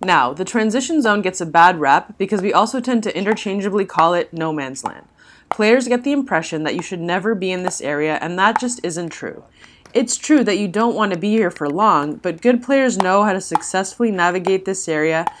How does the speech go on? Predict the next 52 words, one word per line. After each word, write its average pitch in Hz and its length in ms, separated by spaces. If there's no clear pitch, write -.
and 160 200
aren't 196 220
afraid 202 340
to 185 60
hit 170 140
a 170 60
shot 185 460
or 202 140
a 208 60
few 277 240
shots 151 420
from 180 240
here 160 380
as 165 140
they 165 120
work 185 280
their 170 160
way 165 260
up 202 220
to 247 100
the 226 100
net 190 280
from 190 160
the 196 80
baseline 156 640
where 180 140
they 165 120
started 214 380
the 165 80
point, 143 380
or 208 320
they 190 160
may 208 160
have 233 140
been 190 160
pushed 247 340
off 226 240
the 208 100
line 175 420
and 170 100
have 180 160
to 170 100
defend 170 480
from 170 180
here 165 340
and 160 120
try 185 220
to 185 80
hit 180 140
a 175 60
neutralizing 196 640
shot - 600